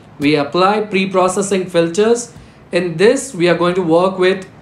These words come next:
you know, we are trying to convert this into integer values. So we will be using unsupervised attribute, and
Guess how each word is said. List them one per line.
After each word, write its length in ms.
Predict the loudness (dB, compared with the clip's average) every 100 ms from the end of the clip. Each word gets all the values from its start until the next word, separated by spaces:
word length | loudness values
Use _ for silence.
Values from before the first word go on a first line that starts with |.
| -20 -20 -20 -12 -4
you 80 |
know, 200 | 0 0
we 220 | 0 2 0
are 100 | 2
trying 260 | -2 0
to 100 | 0
convert 480 | 0 0 2 0 2
this 200 | 0 0
into 540 | -4 -2 0 0 -4 -8 -20 -20 -20 -20 -20 -20 -20 -20 -20 -20 -4
integer 560 | -2 -2 -2 2 2
values. 560 | 4 2 2 -2 -4 -10 -20 -20
So 160 | -2 2
we 100 | 4
will 140 | 4
be 100 | 2
using 640 | 2 0 0 0 -2 -4 -12 -20 -18 -4
unsupervised 1160 | -2 -2 -4 -4 0 2 4 2 0 -2 -10 -16 -6
attribute, 720 | -6 -4 -4 0 0 -2 -6
and 460 | -4 -2 -2 -4